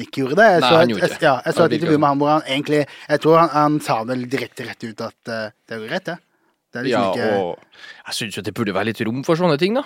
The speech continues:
Speaker 2: Så lenge det ikke det går på mer sånn, altså, det er like rasisme, eller ikke sånne type,
Speaker 1: Ja.
Speaker 2: så synes jeg det er helt greit. Og
Speaker 1: Ja.
Speaker 2: vi må jo, f-, Tippeligaen er jo så kjedelig, dessverre. Vi
Speaker 1: Ja.
Speaker 2: har så lite som skjer, og når det først skjer noe, så,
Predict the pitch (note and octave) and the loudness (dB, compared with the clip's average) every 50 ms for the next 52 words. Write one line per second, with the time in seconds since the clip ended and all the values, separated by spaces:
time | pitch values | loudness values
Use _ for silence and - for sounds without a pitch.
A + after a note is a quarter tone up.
0 | - - - - F3+ E3 E3+ F3 F3 F3+ - - A#2 B2 A#2 B2 B2 B2+ B2 B2 | -8 -8 -6 -2 0 0 0 0 -2 -2 -2 -2 -2 -2 -2 0 2 2 2 0
1 | - C#3 B2+ C#3 C3 - A#2 A2 A2 A2 G#2+ - _ - - - - - - _ | 0 -4 -4 -4 -4 -2 -2 -2 -2 -4 -6 -8 _ -20 -20 -20 -20 -20 -20 _
2 | _ _ _ - B2+ C#3 C3+ C3 C#3+ C#3+ C3+ A#2+ G#2 G#2 G#2+ G#2 G#2+ G#2+ G#2 G#2 | _ _ _ -8 -4 -2 0 0 0 -2 -2 0 0 2 2 2 2 2 2 0
3 | G2+ G2+ G2+ A2+ A2 - - A2+ - - - - - - F#2 G2+ A2 A2 A2+ A2 | 0 0 -2 -2 -4 -6 -8 -10 -10 -10 -10 -10 -10 -8 -6 -4 -2 0 0 0
4 | A2 A#2 G#2+ - G2+ F#2+ G2+ G#2 G2+ G2+ G#2 F2 - - - - A2+ G#2 F#2 F#2 | 0 -2 -4 -4 -4 -2 0 -2 -2 -2 -4 -8 -8 -8 -6 -6 -6 -6 -6 -6
5 | - - A2+ - - F#2+ F#2 F#2 F#2 F#2 F2 F#2+ F2+ - E3+ D#3+ D3 C#3 A#2+ - | -6 -6 -6 -4 -4 -2 -2 -2 -2 -2 -2 -2 -2 0 2 2 2 2 0 -2
6 | - - - A#2+ - D#3 B2 - G#2+ G2 G2+ G#2 - - - A#2 A#2 A2+ - _ | -6 -8 -8 -6 -4 -4 -4 -4 -4 -4 -4 -4 -6 -6 -4 -2 -2 -2 -4 _
7 | - B2 D#3 F3+ - - - D#3 D#3+ D3+ C3 C3 C3 C3 B2 - _ _ _ _ | 0 0 0 0 0 0 2 4 4 4 4 4 2 0 -2 -4 _ _ _ _
8 | _ - _ _ _ E3 F3 F#3 E3+ C#3+ C3+ C#3+ C#3 - - - - - - F#3+ | _ -20 _ _ _ 0 2 4 4 4 4 2 0 -2 -8 -12 -8 -4 -4 -2
9 | - - G#2+ G#2 A#2 C3+ D3 - C#3 C#3 A2+ G#2 F#2+ G2 G#2+ A2+ - - - - | -2 0 0 0 0 0 -2 -4 -6 -6 -6 -6 -6 -6 -8 -8 -8 -8 -8 -8
10 | - - - - - A2+ A2 A#2+ B2 - - D3+ B2+ G2 F2 G#2 C3+ C3 D3+ D#3 | -8 -10 -12 -10 -6 -4 -2 -2 -2 0 0 0 0 0 0 -2 -2 -2 0 2
11 | D#3+ C3 A2 A2+ G#2+ A2 E3 E3+ D#3 A2 A2 - C#3+ C#3+ C3 A2+ G2 G2+ G2+ - | 2 2 2 2 4 4 6 6 6 4 4 2 -2 -4 -4 -4 -6 -8 -6 -4
12 | - - C3 C#3 C#3 C#3 C3 C3 B2 A#2 - B2 - - - A#2+ C3+ D3+ D3 - | 0 2 4 4 4 2 2 0 -2 -2 -4 -6 -4 -2 0 0 0 0 0 2
13 | D3 C#3 C3+ | 2 2 2